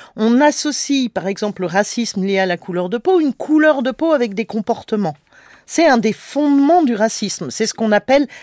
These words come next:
l'essentialisation. C'est une naturalisation de la couleur de peau. Or,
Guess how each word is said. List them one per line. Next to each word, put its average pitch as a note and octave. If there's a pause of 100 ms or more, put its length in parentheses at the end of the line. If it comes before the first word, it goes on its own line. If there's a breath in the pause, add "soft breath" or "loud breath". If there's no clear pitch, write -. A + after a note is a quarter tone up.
(100)
l'essentialisation. A3 (280 loud breath)
C'est -
une F#3
naturalisation B3
de A#3
la G#3
couleur G3+
de G3
peau. F3+ (400 loud breath)
Or, A#3+